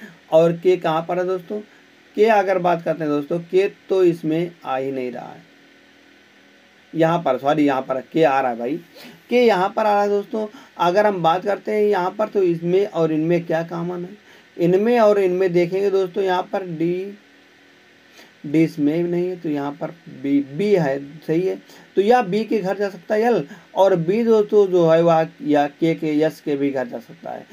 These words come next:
और B जो, जो जब यस के घर था, वो तो वह के के घर, हम कहेंगे या बिल्कुल सही हो जाएगा, या बिल्कुल सही होने वाला। second एच जो है क्या के के घर जा सकता है? एच, एच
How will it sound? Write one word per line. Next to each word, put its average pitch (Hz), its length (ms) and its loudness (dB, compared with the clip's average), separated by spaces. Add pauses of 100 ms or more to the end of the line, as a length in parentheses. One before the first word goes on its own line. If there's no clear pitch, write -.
(300)
और 160 220 6
B 185 220 0
जो, 214 240 2
जो 208 200 4
जब 160 280 -2
यस 160 200 0
के 180 100 -2
घर 170 200 -2
था, - 60 -10
वो 143 160 -6
तो 147 100 -6
वह 147 100 2
के 143 220 -2
के 139 160 -6
घर, 113 160 -8
हम 120 160 -10
कहेंगे 135 240 -2
या 139 120 2
बिल्कुल 127 380 -10
सही 120 220 -14
हो - 120 -14
जाएगा, 127 320 -18 (480)
या 147 100 2
बिल्कुल 170 400 4 (400)
सही 165 200 4
होने 151 200 4
वाला। 143 200 2
second 185 420 -2 (340)
एच 190 280 2
जो 208 180 4
है 214 120 4
क्या 208 220 2
के 202 200 0
के 196 140 0
घर 180 160 -2
जा 180 140 -2
सकता 175 220 -8
है? 175 80 0
एच, 175 260 2 (1200)
एच 143 200 -4